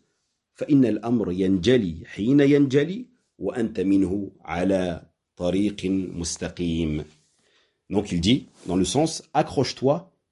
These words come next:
et suis les pas des salaf, même si les gens te rejettent, et prends garde aux avis des hommes, même s'ils te les embellissent. » Et je clôture ce cours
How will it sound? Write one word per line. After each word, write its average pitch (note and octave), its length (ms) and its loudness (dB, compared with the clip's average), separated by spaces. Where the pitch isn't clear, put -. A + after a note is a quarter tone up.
et G#2 80 -2
suis C#3 300 -2
les G#2+ 100 4
pas G#2+ 200 0
des F#2+ 100 0
salaf, F#2 580 -4
même D#3 300 4
si - 180 -4
les A2 140 4
gens B2 180 0
te G#2+ 120 -6
rejettent, F2+ 600 -4
et A2 100 -2
prends A2+ 260 -2
garde A2 420 2
aux G2+ 200 -4
avis F2+ 200 0
des E2+ 200 0
hommes, F#2+ 300 -4
même G2 240 0
s'ils G2+ 260 -6
te - 80 -6
les D#2+ 200 0
embellissent. » D#2 840 -4
Et G#2+ 80 -2
je B2 100 4
clôture D#3 380 0
ce - 100 -6
cours D3+ 380 -2